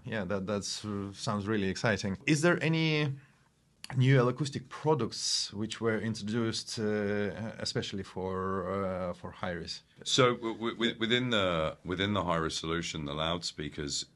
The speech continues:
Speaker 2: depending on the size and the space of the room, we would
Speaker 1: Mm-hmm.
Speaker 2: pick different loudspeakers from
Speaker 1: Oh.
Speaker 2: the portfolio.
Speaker 1: So it's completely customizable. Yeah.
Speaker 2: Completely
Speaker 1: Yeah.
Speaker 2: customizable. Um, you can start, the smallest a room can be is about forty-five square meters.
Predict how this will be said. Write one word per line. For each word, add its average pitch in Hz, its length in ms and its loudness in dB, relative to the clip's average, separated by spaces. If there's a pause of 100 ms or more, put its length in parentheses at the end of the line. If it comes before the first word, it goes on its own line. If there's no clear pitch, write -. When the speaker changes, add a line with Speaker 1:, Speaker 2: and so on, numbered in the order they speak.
Speaker 2:
depending 92 480 -2
on 87 100 -2
the 80 100 -2
size 82 360 -2
and 80 100 -6
the 73 160 -4
space 76 240 -6
of 73 100 -10
the 78 80 -8
room, 95 300 -4
we 85 120 -2
would 113 160 -4
Speaker 1:
Mm-hmm. 113 140 -6
Speaker 2:
pick - 200 -8
different 76 400 -8
loudspeakers 76 720 -6
from - 160 -4
Speaker 1:
Oh. 80 60 -2
Speaker 2:
the 76 100 -4
portfolio. 73 720 -6
Speaker 1:
So 131 200 2
it's 117 260 -2
completely 113 380 0
customizable. 98 720 -2
Yeah. 90 60 -4
Speaker 2:
Completely 110 580 4
Speaker 1:
Yeah. 104 140 2
Speaker 2:
customizable. 98 920 0
Um, 82 380 2
you 87 160 -6
can 90 200 -4
start, 95 400 0
the 82 60 -10 (140)
smallest 95 400 -2
a 90 40 -8
room 87 200 -2
can 85 180 -4
be 80 320 -2
is 76 100 -6
about 80 380 -2
forty-five 78 520 -4
square 80 300 -4
meters. 87 460 -8